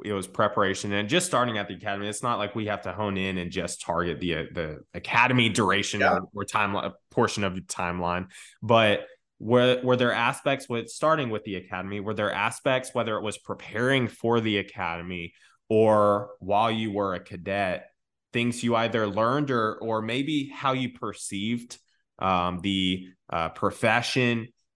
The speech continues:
Speaker 1: Um, maybe it was things you learned throughout that time period where once you were in the service, you were operating within the agency, and after years, uh, maybe you saw it in a different light. Maybe some things you heard made sense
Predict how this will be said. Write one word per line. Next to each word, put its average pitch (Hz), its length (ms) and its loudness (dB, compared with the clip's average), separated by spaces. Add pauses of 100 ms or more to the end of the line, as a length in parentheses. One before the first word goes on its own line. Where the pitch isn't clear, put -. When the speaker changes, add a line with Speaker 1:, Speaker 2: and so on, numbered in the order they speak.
(160)
Speaker 1:
Um, 82 460 -6
maybe 104 260 4
it 107 40 4
was - 440 0 (280)
things 107 300 -2
you 107 140 2
learned 95 300 0
throughout 98 340 0
that 90 180 -2
time 95 260 -2
period 110 340 0
where 92 380 0 (220)
once 104 260 -2
you 110 100 0
were 104 160 2
in 104 140 0
the 98 80 -2
service, 104 440 -2
you 101 80 -2
were 95 120 -2
operating 95 500 -2
within 92 240 -4
the 87 80 -2
agency, 104 920 0
and 90 240 -8
after 98 360 0
years, 107 640 -2 (380)
uh, 82 220 -8
maybe 101 220 0
you 120 100 6
saw 117 280 4
it 113 60 2
in 104 180 0
a 95 40 -6
different 104 340 -4
light. 92 380 -4 (100)
Maybe 151 500 0
some 151 300 -2
things 143 280 -4
you 131 120 -4
heard 123 380 -2
made 104 400 -4
sense - 800 -4